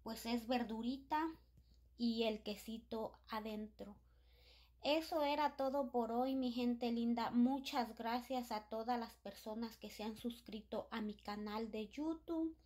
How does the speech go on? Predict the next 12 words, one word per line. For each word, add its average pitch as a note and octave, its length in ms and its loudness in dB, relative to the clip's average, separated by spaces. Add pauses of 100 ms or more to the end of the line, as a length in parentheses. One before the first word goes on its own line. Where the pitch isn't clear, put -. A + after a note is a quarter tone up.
(540)
Muchas C4+ 520 4
gracias B3 540 2 (100)
a A#3 120 2
las A3 180 0
personas B3 600 -2
que A#3 180 -2
comparten A#3 600 0
mis A#3 160 4
recetas A#3 580 -4
en G#3 180 -6
Facebook. F4 800 0 (720)
Y D4+ 160 0